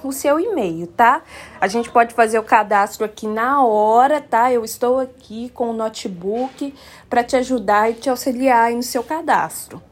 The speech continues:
tá? Lembrando também que os benefícios não são apenas aqui pro Espaço Lahane Ramos. Existem várias lojas aí em Cataguases que estão fazendo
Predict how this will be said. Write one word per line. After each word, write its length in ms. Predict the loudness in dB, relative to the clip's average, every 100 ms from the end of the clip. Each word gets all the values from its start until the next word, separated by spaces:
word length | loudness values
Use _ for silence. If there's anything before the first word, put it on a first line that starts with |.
| _ _ _ _
tá? 240 | 2 2
Lembrando 720 | 2 -2 -2 -2 0 0 -2
também 720 | -2 -2 -2 0 -2 -2 -6 -8 -12 -20 -12 -8
que 280 | -6 -6 -8 -16 -20 -10
os 120 | -8 2
benefícios 680 | 4 4 0 -4 -4 0
não 240 | 2 2 0
são 380 | -2 -2 0 0
apenas 560 | 0 2 2 2 0
aqui 240 | -2 -2 -8
pro 160 | -6
Espaço 480 | -10 -4 -2 -2 -2
Lahane 420 | -4 -2 -2 -2
Ramos. 560 | -4 -4 -4 -6 -12 -16 -20 -20 -8
Existem 480 | -6 -6 -6 -6 -6
várias 640 | 0 4 4 4 0 -4
lojas 500 | 0 0 0 -2 -4
aí 120 | -2
em 120 | -2 -4
Cataguases 1040 | -10 -8 -8 -8 -6 -4 -2 -4 -8 -12 -20 -20 -18 -8
que 80 |
estão 400 | -6 -2 2 2
fazendo 640 | 2 2 2 0 0 0